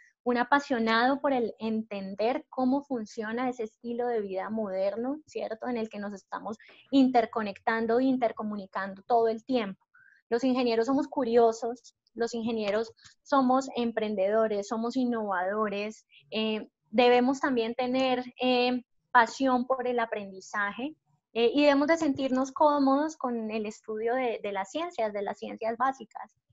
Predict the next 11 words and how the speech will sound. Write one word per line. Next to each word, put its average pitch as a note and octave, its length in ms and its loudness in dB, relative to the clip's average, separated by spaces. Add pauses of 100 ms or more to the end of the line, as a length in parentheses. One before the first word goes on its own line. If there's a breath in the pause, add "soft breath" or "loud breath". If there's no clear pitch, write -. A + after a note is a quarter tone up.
(140)
¿Listo? B3+ 360 -8 (960)
Ese A3 400 0
es A3 100 -8
el G#3+ 120 -6
perfil. - 440 -12 (260)
Una A#3 160 0
persona A#3+ 240 4
que B3 100 -4
quiera A3 180 0
generar G#3+ 360 0
impacto A3+ 720 -2